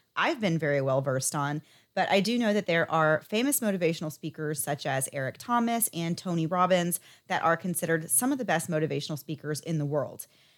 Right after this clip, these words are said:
These men and others have built an empire around helping other people achieve their highest potential in life, which is the ultimate goal of motivational speaking, to invoke some type of mental or emotional change in a person,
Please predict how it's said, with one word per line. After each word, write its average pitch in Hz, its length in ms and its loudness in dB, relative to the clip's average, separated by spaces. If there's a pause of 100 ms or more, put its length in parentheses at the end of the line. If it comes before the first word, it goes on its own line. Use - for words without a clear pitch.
(260)
These 208 240 2
men 175 260 4
and 165 160 4
others 160 380 4
have 175 220 -2
built 160 280 2
an 160 60 -2
empire 175 580 2
around 151 220 2
helping 170 440 0
other 160 220 2
people 170 320 -6
achieve 175 400 -4
their 170 140 0
highest 254 440 -2
potential 147 460 -6
in 143 160 -4
life, 131 380 -6
which 170 280 -2
is 156 300 2
the - 140 -4
ultimate 170 360 0
goal 269 240 4
of 139 60 0
motivational 139 560 0
speaking, 147 540 -2 (320)
to 156 440 2
invoke 160 400 4
some 180 220 4
type 165 240 0
of 156 140 -4
mental 170 420 4
or 151 240 6
emotional 160 440 4
change 220 360 0
in 160 80 0
a 156 60 2
person, 143 580 -2